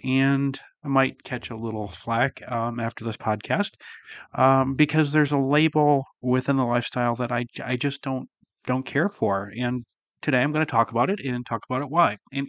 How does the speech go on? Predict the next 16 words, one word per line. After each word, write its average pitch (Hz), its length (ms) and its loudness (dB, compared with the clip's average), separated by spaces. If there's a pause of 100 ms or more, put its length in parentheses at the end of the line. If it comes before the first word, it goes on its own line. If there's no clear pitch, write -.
(120)
and, 131 300 -2
and 135 180 -2
why 135 380 4
I 113 100 -4
don't 110 220 -6
care 107 220 -8
for 107 240 -8
it. - 80 -12 (680)
Um, 131 680 8
so 131 440 4 (180)
the, 131 300 -2
the 135 160 0
joke 165 360 2
is 123 340 0 (160)
that, 120 420 -4
um, 110 300 -6